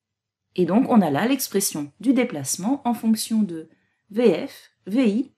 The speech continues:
et A, qui sont donc les trois données que l'on connaît. Alors on pourrait aussi réarranger cette formule. Si on multiplie des deux côtés de l'équation par deux A,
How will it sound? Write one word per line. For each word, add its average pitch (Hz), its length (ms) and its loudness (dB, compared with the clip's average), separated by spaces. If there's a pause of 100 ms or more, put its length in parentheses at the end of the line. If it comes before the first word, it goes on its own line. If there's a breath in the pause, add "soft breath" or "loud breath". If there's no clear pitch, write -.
(180)
et 240 120 4
A, 165 220 -2 (220)
qui - 80 -20
sont 202 160 -4
donc 202 180 -4
les 151 140 -6
trois 214 240 0
données 185 340 0
que 254 100 -12
l'on 240 120 -4
connaît. 226 340 -6 (640)
Alors 139 160 0
on 147 40 -4
pourrait 190 220 4
aussi 175 320 2
réarranger 175 420 2
cette 185 200 -2
formule. 165 440 -6 (600)
Si - 160 -6
on 185 80 4
multiplie 214 480 4
des 220 100 0
deux 185 120 2
côtés 196 280 0
de 202 80 4
l'équation 185 540 -2
par 147 460 -12 (100)
deux 190 320 4
A, 185 320 -2